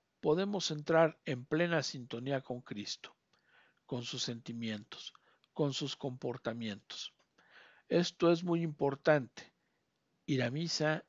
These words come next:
y comunicarse, porque recibir la comunión es recibir este Cristo vivo que nos transforma dentro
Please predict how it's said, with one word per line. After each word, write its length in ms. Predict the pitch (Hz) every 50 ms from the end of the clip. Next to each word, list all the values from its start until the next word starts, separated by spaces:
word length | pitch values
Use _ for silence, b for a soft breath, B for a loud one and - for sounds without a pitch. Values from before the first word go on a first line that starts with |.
| _
y 120 | - 170 143
comunicarse, 960 | - - 120 120 120 113 117 117 - - 160 156 131 113 - - 135 131 - b b b b b b b _ _ -
porque 320 | 156 143 143 - - 156
recibir 460 | 156 165 160 - - 190 196 208 226
la 140 | 220 208 185
comunión 640 | - 165 143 147 147 151 160 160 160 156 156 - b b b b b b b b _ -
es 220 | - 160 160 156
recibir 580 | 170 165 147 - - 151 151 165 170 165 170 - _ _ -
este 340 | - 156 143 - - 147 135
Cristo 360 | - 160 160 151 - - 147 131
vivo 460 | 135 147 147 139 131 127 127 - _ b b b b b b b _
que 140 | - 143 127
nos 200 | 131 127 - -
transforma 560 | - 143 139 127 - - 185 185 180 165 151
dentro 540 | 147 156 160 156 143 - 151 147 147 -